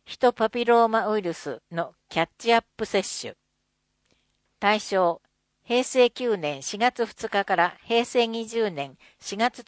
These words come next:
一日の間に生まれた女性。積極的な干渉の差し控えにより、接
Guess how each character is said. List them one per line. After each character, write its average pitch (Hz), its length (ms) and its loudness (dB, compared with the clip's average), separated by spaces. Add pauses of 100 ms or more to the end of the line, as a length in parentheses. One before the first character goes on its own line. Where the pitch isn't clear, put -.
一 240 120 -4
日 240 220 -2
の 226 160 0
間 220 240 0
に 214 140 -2
生 202 60 -4
ま 202 140 0
れ 202 80 -2
た 185 160 -2
女 170 160 -4
性。 147 440 -2 (800)
積 - 320 -2
極 240 180 0
的 233 300 -2
な 220 160 0
干 233 300 -2
渉 226 260 0
の 214 160 0
差 190 160 -2
し 233 140 -4
控 220 320 -2
え 214 40 -2
に 208 140 -6
よ 196 160 0
り、 170 240 -6 (380)
接 190 220 0